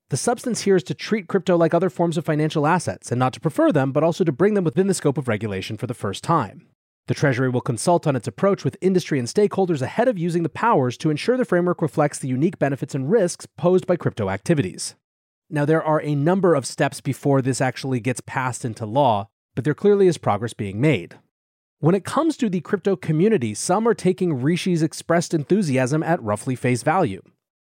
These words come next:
Pentoshi wrote, "U K's new prime minister wants to make it a crypto hub. We're getting closer. Eventually, this will be the norm as the young replace the old, and we see digital replace the physical." Others are much more skeptical.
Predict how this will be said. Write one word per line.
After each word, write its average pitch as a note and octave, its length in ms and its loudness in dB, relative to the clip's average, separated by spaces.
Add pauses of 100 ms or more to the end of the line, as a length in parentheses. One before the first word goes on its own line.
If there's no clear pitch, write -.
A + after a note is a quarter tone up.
(160)
Pentoshi F3+ 580 0
wrote, E3 320 2
"U D#3+ 140 -2
K's F#3 280 0
new E3+ 140 4
prime F3 260 0
minister F3 320 0
wants D#3 260 0
to E3+ 100 -2
make F3 180 0
it F#3 60 0
a F3 40 -2
crypto G3 360 -2
hub. G3+ 340 0 (380)
We're G2+ 140 -2
getting A#2+ 200 -2
closer. - 540 0 (240)
Eventually, C#3+ 340 -2
this D3+ 160 -4
will D3+ 80 -2
be C#3+ 80 0
the B2 100 0
norm F#3 360 2
as B2+ 80 -2
the B2 100 -8
young F#3+ 240 0
replace B2+ 300 -2
the A2+ 160 -4
old, F#3+ 260 4 (260)
and C#3+ 120 0
we D3 80 4
see D3 160 0
digital D3+ 400 2
replace G#2+ 340 -2
the A2+ 80 -8
physical." C3+ 480 -2 (600)
Others E3+ 300 2
are F#3 100 2
much F3 340 0
more F#3 160 0
skeptical. - 600 -2